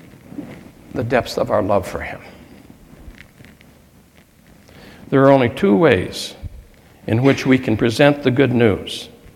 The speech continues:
the gospel. And that's to live it, and that's to talk it. It's not one or the other.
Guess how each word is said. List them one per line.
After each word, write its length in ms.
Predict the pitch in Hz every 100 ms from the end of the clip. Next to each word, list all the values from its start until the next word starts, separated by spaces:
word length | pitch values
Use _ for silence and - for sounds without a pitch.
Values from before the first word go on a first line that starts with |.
| _ _ _ _ _ _ - _ _ _ _ _ _ _ _ - -
the 80 |
gospel. 500 | 101 107 104 - - - - - _ _ _ _ _ _ _
And 180 | - 90
that's 220 | 107 120
to 120 | - 101
live 220 | 123 160
it, 120 | 202 - - - _ _ _ _ -
and 160 | 95
that's 160 | 110 -
to 140 | -
talk 340 | 87 - 104 -
it. 140 | - - - _ _ _ _ _ _ _ _ _ _ _ _ _ _ _ _ _ _ _ - - - _ _ - - - -
It's 240 | 185 -
not 320 | 147 135 -
one 380 | 151 147 156 160
or 220 | - 156
the 200 | 147 143
other. 420 | 131 101 85 -